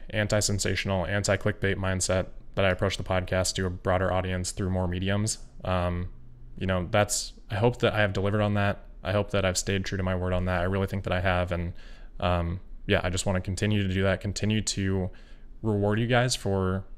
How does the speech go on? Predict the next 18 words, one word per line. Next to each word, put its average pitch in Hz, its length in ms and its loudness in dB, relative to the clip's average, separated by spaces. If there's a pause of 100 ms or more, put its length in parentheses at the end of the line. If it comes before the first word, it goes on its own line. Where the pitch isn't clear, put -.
(120)
listening 131 500 0 (240)
and 92 500 0
supporting. 107 760 0 (600)
Um, 92 500 0 (1300)
when 107 240 4
I 107 140 8
think 110 200 0
about 104 380 4
my 104 160 0
Patreon 101 400 2
audience, 101 400 0
that 95 200 2
really, 95 400 -2 (340)
I 110 80 0
view 95 180 0
those, 95 400 2 (1300)
everyone 123 340 6
here 107 360 2